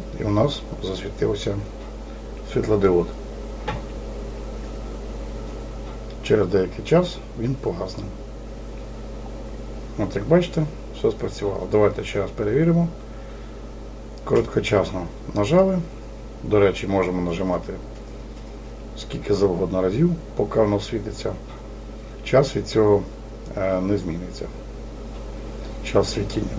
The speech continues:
мається на увазі. Ось він у нас погас. Тобто схема вернулася в начальне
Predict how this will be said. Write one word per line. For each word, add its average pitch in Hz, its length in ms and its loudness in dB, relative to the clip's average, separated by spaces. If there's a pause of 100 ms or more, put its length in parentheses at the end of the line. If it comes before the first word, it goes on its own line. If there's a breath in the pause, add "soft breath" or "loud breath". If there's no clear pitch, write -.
мається 101 280 -2
на 110 80 0
увазі. 104 300 0 (2250 loud breath)
Ось 107 260 4
він 101 80 8
у 92 100 6
нас 87 200 2 (540)
погас. 143 420 4 (1120)
Тобто - 280 -4
схема 170 400 8 (340)
вернулася 104 520 2 (1400 loud breath)
в 98 80 -2
начальне 98 540 2